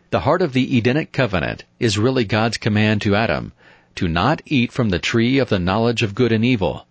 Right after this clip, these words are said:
Genesis two, verses sixteen and seventeen. That command sets forth God's promise as well as the penalty if Adam disobeys. In the Edenic covenant,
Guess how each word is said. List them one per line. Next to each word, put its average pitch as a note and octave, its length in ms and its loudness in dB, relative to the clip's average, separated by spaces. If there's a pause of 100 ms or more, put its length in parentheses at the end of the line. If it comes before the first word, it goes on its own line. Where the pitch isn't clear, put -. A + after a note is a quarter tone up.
(220)
Genesis F#3+ 440 0
two, G2 300 2
verses F2+ 400 -2
sixteen - 500 -2
and F#2+ 140 -2
seventeen. G2+ 560 -2 (420)
That C3+ 200 0
command G#2+ 460 0
sets - 240 0
forth A#2 320 0
God's G2+ 240 0
promise D3 540 -2
as C3 180 -2
well D#3+ 220 0
as B2+ 140 0
the A#2+ 100 -2
penalty G2+ 680 -2
if A#2+ 300 -2
Adam E2 260 -2
disobeys. G2 720 -2 (760)
In A#2+ 140 0
the A#2 200 0
Edenic C3+ 380 -2
covenant, G#2+ 460 -2